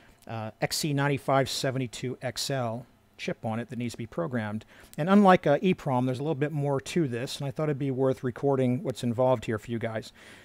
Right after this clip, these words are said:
So, um, let me go take you over to the computer here and show you a little bit more. So this is the spec sheet for this particular, uh, C P L D that we're using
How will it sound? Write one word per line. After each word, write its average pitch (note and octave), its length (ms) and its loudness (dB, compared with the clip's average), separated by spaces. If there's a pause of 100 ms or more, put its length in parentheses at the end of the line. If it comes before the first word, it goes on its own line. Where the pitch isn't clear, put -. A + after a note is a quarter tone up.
(180)
So, C3+ 340 6
um, C#3 180 2
let E3+ 120 6
me F#3 60 4
go F3+ 160 2
take - 240 -2
you D#3+ 60 6
over C#3+ 120 6
to C3 60 0
the A#2 100 0
computer C3 380 -2
here A#2 200 0
and G#2+ 80 0
show - 160 -2
you A#2 80 2
a - 20 0
little A#2 140 -2
bit A2 180 -4
more. A#2 240 0
So - 140 -2
this F3 280 2
is F#3+ 180 0
the A#2+ 100 -6
spec - 400 2
sheet A2+ 340 -4 (440)
for B2+ 120 -6
this A#2+ 180 -2
particular, A#2 760 -4 (420)
uh, A2 200 -8 (360)
C - 200 -6
P - 180 0
L A2+ 100 0
D A2+ 340 0
that A2 140 -8
we're A2+ 140 -6
using A2 560 -4